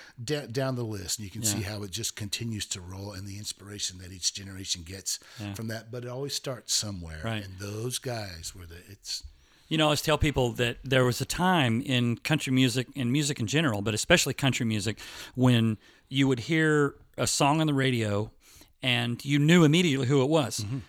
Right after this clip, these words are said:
Speaker 2: And I don't think you can really say that now too much. You know,
Speaker 1: I
Speaker 2: there's
Speaker 1: agree.
Speaker 2: certain artists like, I think, Zac Brown or something like that. They
Speaker 1: Mm-hmm.
Speaker 2: have a certain style and a certain, their own thing, but it seems like country music has kind of gotten into the same sort of sound, the, the,
Speaker 1: Mm-hmm.
Speaker 2: the popular, that sort of, the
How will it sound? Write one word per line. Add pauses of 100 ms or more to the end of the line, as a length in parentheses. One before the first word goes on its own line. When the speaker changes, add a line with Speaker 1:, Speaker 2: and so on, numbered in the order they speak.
(160)
Speaker 2:
And (100)
I
don't
think
you
can
really
say
that
now
too
much.
You
know,
Speaker 1:
I
Speaker 2:
there's (100)
Speaker 1:
agree.
Speaker 2:
certain
artists
like, (400)
I
think,
Zac
Brown
or
something
like
that.
They
Speaker 1:
Mm-hmm.
Speaker 2:
have
a
certain
style
and
a
certain, (280)
their
own
thing,
but (260)
it
seems
like
country
music
has
kind
of (420)
gotten
into
the
same (120)
sort
of
sound,
the,
the, (100)
Speaker 1:
Mm-hmm.
Speaker 2:
the
popular,
that
sort
of,
the